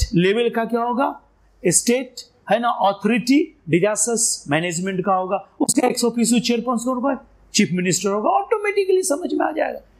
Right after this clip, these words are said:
District level पर यही बनेगा, कौन होगा उसका chairperson? डीएम होगा, आप होंगे, आईएएस, है ना? देखिए, अपने आप होंगे। इसी तरह से यहाँ पर state disastrous response force होगा, यहाँ पर state level का executive काउंसिल होगा,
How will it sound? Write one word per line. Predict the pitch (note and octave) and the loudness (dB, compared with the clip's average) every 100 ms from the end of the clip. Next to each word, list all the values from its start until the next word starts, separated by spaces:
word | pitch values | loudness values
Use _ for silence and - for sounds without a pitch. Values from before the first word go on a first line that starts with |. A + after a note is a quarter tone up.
| _ - | _ 2
District | G#3 D4 F4+ E4 | 4 4 2 2
level | C#4 C4+ C#4 | 2 2 0
पर | C#4 | 0
यही | A#3 A#3 | 2 0
बनेगा, | B3+ A#3 B3 B3+ | 2 0 0 -2
कौन | A#3+ C#4 | 0 0
होगा | B3 B3+ | 0 -2
उसका | B3+ C4 | -2 -4
chairperson? | C4 C4 B3+ C4+ C#4 C4+ - | -2 -2 -2 -4 -4 -8 0
डीएम | C3+ G3 B3+ | 4 4 4
होगा, | A3 F#3+ | 2 2
आप | G3 G3+ A#3 A#3+ | -2 0 -2 -2
होंगे, | C4+ C4 A3+ - - | 0 2 0 -2 -2
आईएएस, | C#4+ D4+ - - - _ _ - | 2 2 0 -4 -12 _ _ -4
है | A#3 | -2
ना? | E4 - - | -2 -4 0
देखिए, | C4+ A#3 A3+ - | 0 0 -6 -2
अपने | - F4 F#4 | -2 0 0
आप | F#4 | 0
होंगे। | F#4 F4 C4+ _ _ _ _ _ - - - - - - - - | -2 -6 -8 _ _ _ _ _ -20 -20 -20 -20 -20 -20 -20 -4
इसी | - C#4 F4 | 0 4 2
तरह | F4 C4 | 2 0
से | A3+ B3+ | 2 0
यहाँ | G#3+ A#3 | 2 2
पर | A#3 C#4 C4 | 2 0 0
state | - - E4+ | 0 0 0
disastrous | C#4 A#3 A3 - A#3+ G3 | 2 2 2 0 0 2
response | G3 - G3+ F3+ | 0 0 -4 -4
force | - F3 F3 | -2 -2 0
होगा, | F#3+ F#3 F#3+ - _ - | 0 0 -2 -6 _ 0
यहाँ | A#3 C#4+ | 0 0
पर | D#4 D4 | 0 0
state | - - D#4 D#4 | 2 0 0 0
level | G#3+ G#3 A#3+ A#3+ | 2 2 0 -2
का | A3+ | 0
executive | G#3+ - A3 F3+ A3+ | 0 2 2 2 0
काउंसिल | G3 F3+ E3+ F#3 | 0 -2 0 2
होगा, | F3 F3+ F#3 | 2 0 -2